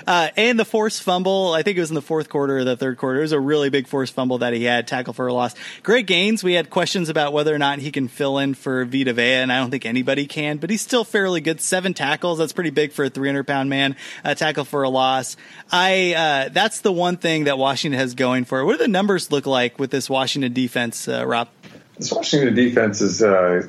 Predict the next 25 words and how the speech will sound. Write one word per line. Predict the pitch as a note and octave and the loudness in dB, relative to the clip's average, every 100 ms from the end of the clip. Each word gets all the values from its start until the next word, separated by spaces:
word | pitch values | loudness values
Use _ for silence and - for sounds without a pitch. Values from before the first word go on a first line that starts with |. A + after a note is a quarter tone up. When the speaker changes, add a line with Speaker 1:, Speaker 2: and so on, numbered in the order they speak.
| - - _ | -10 -20 _
Speaker 2:
been | G2 F2+ | 0 2
st-, | - - | 0 2
holding | A#2+ A2+ F#2 | 4 4 4
steady | - G#2+ A#2 | 4 4 4
in | F2+ F#2 | 4 2
the | |
top | F#2+ G2 - | 2 2 2
twenty | G2 G#2+ G2+ | 4 4 6
all | F2+ F2 | 4 2
season. | - G2+ G2 F2+ | 4 4 6 6
Uh, | F2 F2 | 4 6
they're | F#2 F#2 | 4 4
ranked, | G2 G2 | 2 2
coming | A2+ G#2+ G#2 | 4 4 4
in | |
number | G2+ G2 F#2+ | 4 4 4
thirteen | G#2+ F#2 - G#2+ G2+ | 4 2 4 4 6
right | G2+ | 6
now | G2+ G2+ G2+ | 6 6 4
in | F#2 | 4
the | F2 | 4
most | F#2 - | 4 4
recent | - - G#2 | 2 2 2
beta | G#2 G2 | 4 4
rank. | G2 G2 | 4 4